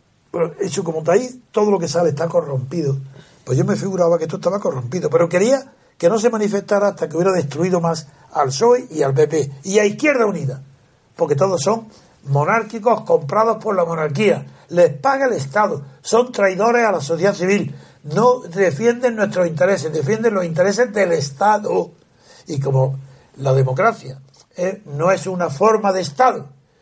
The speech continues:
sino una forma de gobierno, la obligación de la democracia es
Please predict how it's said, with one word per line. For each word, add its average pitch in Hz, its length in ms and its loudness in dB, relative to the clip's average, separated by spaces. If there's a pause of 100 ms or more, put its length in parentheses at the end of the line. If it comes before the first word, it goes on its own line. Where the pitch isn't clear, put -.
(140)
sino 135 220 -4
una 170 140 2
forma 202 320 2
de 220 120 6
gobierno, 247 580 2 (400)
la 160 200 4
obligación 139 540 2
de 196 100 2
la 202 60 4
democracia 214 600 2
es 214 60 -4